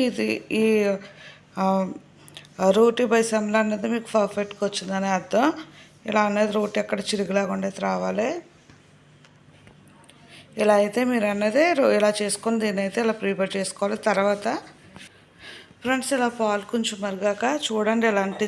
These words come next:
జిబును అయితే ఉంటుంది ఇక్కడ. ఆ, ఈ జిబును ఒక స్పూన్ అన్నది ఈ పాలల్లో వేసుకొని బాగా అయితే మరగనివ్వాలి కొంచెం ఒక, ఆ,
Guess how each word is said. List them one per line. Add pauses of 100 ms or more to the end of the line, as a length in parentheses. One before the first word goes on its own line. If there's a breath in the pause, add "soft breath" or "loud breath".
జిబును
అయితే (160)
ఉంటుంది (220)
ఇక్కడ. (380)
ఆ, (800 loud breath)
ఈ (120)
జిబును
ఒక
స్పూన్
అన్నది (180)
ఈ (120)
పాలల్లో
వేసుకొని (180)
బాగా (120)
అయితే (140)
మరగనివ్వాలి
కొంచెం (140)
ఒక, (800 loud breath)
ఆ,